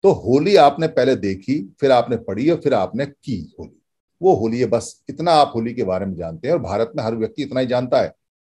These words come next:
इससे ज्यादा किसी को नहीं पता कि होली है क्या और होली का मतलब क्या है और होली कहाँ से आई है और कैसे है।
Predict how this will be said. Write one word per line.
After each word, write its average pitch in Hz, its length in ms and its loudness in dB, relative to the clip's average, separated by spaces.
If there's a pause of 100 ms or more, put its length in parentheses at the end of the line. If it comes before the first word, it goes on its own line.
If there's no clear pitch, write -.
(480)
इससे 117 260 -6
ज्यादा 107 280 2
किसी 127 340 -6
को 147 140 2
नहीं 104 180 -2
पता 127 320 -2
कि 151 260 -6
होली 110 300 -8 (100)
है 117 160 0
क्या 131 180 0
और 131 120 4
होली 107 220 -6
का 127 120 0
मतलब 113 420 -4
क्या 85 160 -6
है 101 100 -2
और 135 80 -2
होली 110 260 -6
कहाँ 123 240 -8
से 101 140 -10
आई 78 200 -8
है 107 40 -2
और - 160 -8
कैसे - 260 -10
है। - 60 -20